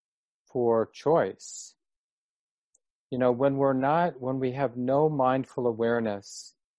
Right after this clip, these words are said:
and we're living our life and there's something that, you know, we're supposed to be doing, but this resistance shows up and we really don't want to do it now, at least. If we're not mindful,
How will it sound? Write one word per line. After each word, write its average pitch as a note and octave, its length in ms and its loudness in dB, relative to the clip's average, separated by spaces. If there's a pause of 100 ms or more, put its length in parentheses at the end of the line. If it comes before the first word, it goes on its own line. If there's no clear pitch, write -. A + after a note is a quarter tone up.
(520)
and A#2 300 2
we're A#2 260 0 (180)
living A#2+ 300 0
our C#3 120 2
life A#2 500 4 (180)
and G#2 540 -4 (360)
there's A2 180 -8
something A2+ 560 -4
that, G#2+ 380 -2 (120)
you A#2+ 80 -8
know, G#2+ 140 -8
we're G#2+ 100 -8
supposed - 480 -8
to A#2 60 -10
be A2+ 120 -4
doing, G#2+ 500 -2
but G2+ 240 -6 (1300)
this - 220 -10
resistance A2 640 -4
shows A2 380 -2
up C3 320 0
and G#2 100 -8
we A2+ 160 -2
really A#2+ 280 2
don't A#2 220 -4
want A#2+ 220 0
to C3 60 0
do A2 200 -2
it G#2 140 -8
now, G2+ 260 -4
at G#2+ 120 -10
least. G#2+ 480 -12 (1000)
If A#2 140 -12
we're C3+ 80 -2
not D#3 260 0
mindful, C3+ 920 0